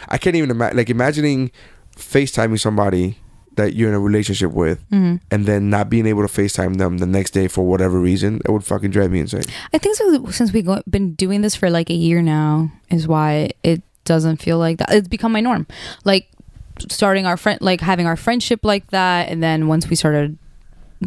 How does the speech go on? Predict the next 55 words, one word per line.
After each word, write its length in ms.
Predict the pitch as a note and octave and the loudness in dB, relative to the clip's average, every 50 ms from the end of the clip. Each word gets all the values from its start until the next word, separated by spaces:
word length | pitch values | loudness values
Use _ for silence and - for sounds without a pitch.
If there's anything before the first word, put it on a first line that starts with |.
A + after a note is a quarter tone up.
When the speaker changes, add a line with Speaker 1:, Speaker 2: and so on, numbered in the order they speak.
| G3+ - | -8 0
Speaker 2:
like, 200 | - F3 E3 D#3+ - - - - - - | 2 2 2 2 0 -10 -20 -20 -8 -2
Speaker 1:
Getting 260 | - A2+ A2 A#2 B2 | 0 2 2 2 0
the 80 | B2+ | 0
D. 500 | B2+ A#2+ D3 D#3+ B3+ C4 C4+ D4+ C#4 A#3+ - C4 | 0 2 2 2 2 0 -2 -6 -10 -2 2 2
Speaker 2:
<laughs> 40 | A#3+ - F#5 F#5 G5 - - - - - D4+ - _ - E4+ - - - - - - - - - - - | 2 2 -2 -4 -2 -2 -2 0 0 -2 -2 -2 _ -2 -2 -2 -4 -10 -10 -8 -6 -6 -6 -8 -2 0
Well, 140 | F4+ F4+ | 0 2
once 160 | E4+ F4 F#4 F4 | 2 2 0 0
it 40 | |
started 240 | F4+ G4+ F#4+ F4 D#4+ | -2 0 0 0 2
becoming 400 | D#4 D4+ - D4 C4+ C4+ C4 C4 B3+ | 0 0 0 0 0 0 -2 0 0
more 200 | B3+ C4+ C#4 C#4+ | 0 0 0 0
than 160 | C4+ C4+ B3 | -2 -6 -4
that, 420 | A#3 A#3 A#3 A3+ A3 G#3+ G#3 - - | -2 0 0 2 2 2 0 -2 -2
and, 340 | - F#3+ F#3 F3+ - - - | -2 -2 -2 -2 -2 -4 -4
like, 180 | - G#3 G#3 G3 | -2 -2 0 2
we 80 | A3 | 2
would 80 | A3 G#3 | 0 0
just 140 | B3 B3 - | 0 -2 0
kind 160 | - D#4 D4 | 0 0 0
of 100 | A#3 G3 | 2 2
ramp 200 | G3 F#3+ G3+ F#3 | 2 2 2 0
up 120 | F#3+ - | 0 0
little 120 | F#3+ F#3 F3+ | 0 0 0
by 100 | F#3 F#3+ | 0 0
little. 140 | A#3+ A#3+ F#3+ | 2 2 0
Okay, 180 | F3 F3+ F3 | 0 0 -2
like, 160 | E3 D#3+ D#3 | -2 -2 -2
now 160 | D#3 D3 C#3+ D3 | -2 0 0 0
we 100 | D3+ D#3 | 2 2
add 140 | D#3 D#3+ | 2 2
in 100 | F3+ G3+ | 0 0
phone 240 | G3+ - E4+ E4+ C#4+ | 0 0 0 0 0
calls, 320 | - - - - - - E3 | 0 0 -2 -2 0 -2 -2
and 80 | D#3 | 0
now 180 | D3+ D3 D3 D3+ | 0 2 2 2
our 120 | E3 F3+ | 0 0
phone 180 | - - E3+ E3+ | 0 -2 -4 0
calls 180 | - F3+ F#3 | 0 0 2
are 60 | G3 G#3 | 0 0
extended, 420 | G#3+ - - D#4 C#4+ A3+ F3+ E3 | -2 0 0 2 2 2 0 0
and 60 | D#3 | 0
now 140 | D3+ D#3 D#3+ | -2 0 -2
our 60 | E3 | 0
phone 140 | D#3+ F3+ F3 | -2 -2 -2
calls 200 | E3 F3+ F3+ F3 | 0 -2 0 0
are, 40 | F3+ | -2
like, 120 | F#3 - | -4 -2
four 180 | - - F#3 - | -2 -2 0 2
hours 200 | - A3 G#3+ G#3 | 2 0 0 0
long. 340 | C4+ D4+ C#4 A3+ F#3+ F3+ F3+ - - - - - - - - - - - - _ | 0 0 2 0 0 -2 -6 -10 -14 -18 -16 -16 -16 -16 -16 -16 -16 -18 -10 _
Um, 380 | - G3 F#3+ F#3 F3+ E3+ E3 E3 | -2 0 2 2 2 0 -2 -2
Speaker 1:
Have 140 | E3 A#2 A#2 | -2 0 0
you 60 | A#2+ | 2
done 160 | A#2 B2 A#2 | 2 2 2
all-nighters? 580 | G#2+ G#2+ A#2+ A2+ G2+ G#2 A2+ B2 C3 C3+ C#3+ - | 2 0 2 2 0 0 0 -2 -2 -4 -6 -12